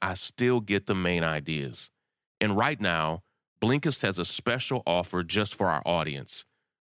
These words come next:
Go right now to Blinkist dot com slash breakdown to start your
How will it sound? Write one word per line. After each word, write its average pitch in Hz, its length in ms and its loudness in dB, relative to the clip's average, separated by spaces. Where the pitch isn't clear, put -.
Go 113 140 4
right 139 260 0
now 82 440 0
to 101 100 -2
Blinkist 120 840 0
dot 98 280 0
com 90 480 2
slash 95 400 0
breakdown 87 720 0
to 107 60 -2
start 107 360 2
your 90 280 2